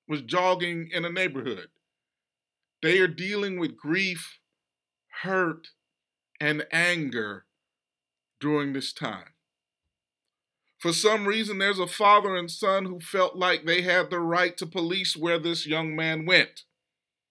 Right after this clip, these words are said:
And in their quote-unquote attempted policing, they killed him. And they feel like they were justified in killing him. And other people feel that way also. There's a problem with that.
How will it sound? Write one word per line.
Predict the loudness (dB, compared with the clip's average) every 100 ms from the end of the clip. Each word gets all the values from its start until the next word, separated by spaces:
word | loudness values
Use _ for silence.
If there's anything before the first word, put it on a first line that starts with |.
| _ _ _ _ _ _ 2
And | 2
in | 4 4 6
their | 6 6
quote-unquote | 4 2 0 2 -2 -2 -2 -2 0 -2
attempted | -2 -2 -4 -2 -8 -4
policing, | -2 0 -2 -2 -4 0
they | 0
killed | 0 4 4 4
him. | 0 -2 -4 -10 _ _ _ _ _ _ _ _ _ _ _ 2
And | 4 4 -4 -10 _ 4
they | 6
feel | 8 8
like | 8 8
they | 8
were | 6
justified | 6 4 4 0 2 4 6
in | 4 2
killing | 0 0 0
him. | -6 -10 -12 _ _ _ _ _ _ _ _ _ _ _
And | 0 4
other | 4 2
people | -4 -4
feel | -4 0
that | 2 2
way | 2 2
also. | 2 0 -4 -10 -12 -18 _ _ _ _ _ _ _ _ _ _ _ _ _ _ _ _ _ _ _ _ _ _ _ _ _ _ _ -4
There's | 4 6 4
a |
problem | 0 -2 2 2 2 -4 -4
with | -8 -12
that. | -14